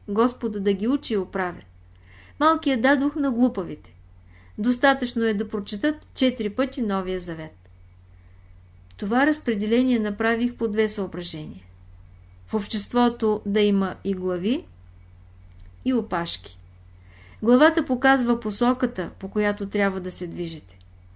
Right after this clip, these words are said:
а опашката придава сила на движението. Тя е човешкият интелект. Едното без другото обаче не може.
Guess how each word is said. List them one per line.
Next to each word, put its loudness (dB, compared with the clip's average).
а 2
опашката 0
придава 2
сила 0
на -6
движението. -8
Тя 2
е 0
човешкият -4
интелект. -8
Едното 2
без 2
другото 0
обаче -2
не 0
може. -8